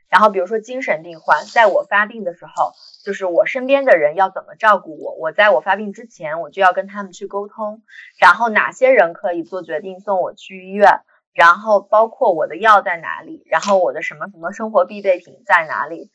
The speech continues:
然后就是他可能就同时有几个人给他做这种支持。然后比如说我现在可能躁狂发作，我根本就失去理智了，那这个时候你要怎么对待我？然后不要觉得它是一个很奇怪的事情，那我可能很快就会恢复，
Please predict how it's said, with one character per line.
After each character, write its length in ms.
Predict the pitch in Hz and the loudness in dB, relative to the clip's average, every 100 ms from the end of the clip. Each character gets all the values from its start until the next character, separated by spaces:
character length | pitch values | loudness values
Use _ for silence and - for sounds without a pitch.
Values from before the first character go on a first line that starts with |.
| _ _ - | _ _ 4
然 140 | 175 | 4
后 320 | 196 214 - _ | 6 4 4 _
就 100 | - | -14
是 240 | 190 185 - _ _ | -8 -8 -10 _ _
他 140 | - | -2
可 120 | 233 214 | 0 -2
能 200 | 165 196 | -4 -4
就 160 | 202 | -10
同 260 | 208 170 202 | -6 -4 -4
时 220 | - 165 | -8 0
有 160 | 170 196 | 0 0
几 200 | - 139 | -8 -2
个 160 | 254 | 2
人 220 | 226 143 | 2 0
给 80 | 147 | -8
他 160 | - 156 | -6 -6
做 220 | - 175 | -4 -8
这 100 | 165 | -8
种 180 | 139 107 | -16 -18
支 220 | - 170 | -14 -14
持。 280 | 165 - - - - _ _ - - | -12 -16 -14 -16 -18 _ _ -4 4
然 100 | 190 | 6
后 100 | 202 | 6
比 120 | 170 | 2
如 100 | 170 | -10
说 140 | 208 | -6
我 160 | 190 151 | -4 -6
现 220 | - 196 | -8 0
在 180 | 202 185 | 2 2
可 100 | 175 | -4
能 140 | 151 | -6
躁 160 | 220 214 | 0 0
狂 240 | 208 160 | -2 -8
发 160 | 190 190 | -8 -8
作， 180 | 196 170 | -6 -6
我 160 | 147 | -6
根 140 | 196 196 | -8 -10
本 160 | 165 | -10
就 160 | 147 147 | -12 -12
失 180 | - 208 | -14 -18
去 220 | - 196 | -10 -8
理 220 | 165 - | -8 -12
智 140 | - 180 | -6 0
了， 240 | 135 - | 2 2
那 100 | 190 | 0
这 140 | 190 254 | -6 -4
个 120 | 208 | -4
时 120 | 202 | -6
候 160 | - 175 | -8 -8
你 120 | - | 2
要 180 | 147 160 | 4 4
怎 120 | - | 0
么 100 | - _ | -20 _
对 160 | 190 | -8
待 240 | 170 127 120 | 2 4 4
我？ 220 | 101 - _ _ _ | -2 -14 _ _ _
然 180 | - 151 | 2 2
后 180 | 185 170 | 4 0
不 140 | - | 2
要 180 | 170 190 | 2 4
觉 120 | 190 156 | 2 -4
得 80 | |
它 220 | - - 190 | -6 -6 -14
是 160 | 185 | -14
一 120 | 170 | -18
个 240 | 160 180 175 | -2 2 2
很 380 | - 147 123 _ | 0 -12 -14 _
奇 160 | - - | -20 2
怪 200 | 190 180 | 4 4
的 120 | 170 | 0
事 180 | - 175 | -8 -16
情， 140 | 147 | -6
那 100 | 160 | -4
我 160 | 151 156 | -2 -4
可 100 | 196 | -8
能 120 | 156 | -10
很 140 | 196 - | -10 -12
快 260 | - 175 | 2 2
就 140 | 170 175 | 2 -6
会 120 | 175 | -6
恢 280 | 175 180 202 | -4 -6 -6
复， 280 | - 170 | -10 -12